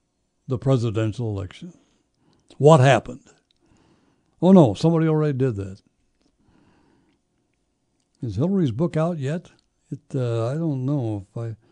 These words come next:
haven't been to the bookstore this week, so I don't know if it's out there or not.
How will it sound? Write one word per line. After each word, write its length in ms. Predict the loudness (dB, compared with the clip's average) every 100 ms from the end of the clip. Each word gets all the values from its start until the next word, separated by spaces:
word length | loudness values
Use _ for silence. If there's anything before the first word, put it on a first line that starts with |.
| _ _ _ _ -6
haven't 220 | -4 -4
been 100 | -4
to 60 | -4
the 80 |
bookstore 720 | -6 -8 -6 -6 -4 -4 -6 -6
this 320 | -8 -8 -10
week, 200 | -12 -12
so 200 | -12 -10
I 60 |
don't 220 | -8 -8 -6
know 220 | -6 -6
if 160 | -8
it's 220 | -14 -12 -10
out 240 | -12 -12
there 240 | -10 -8
or 340 | -8 -8 -8 -6
not. 440 | -4 -4 -6 -10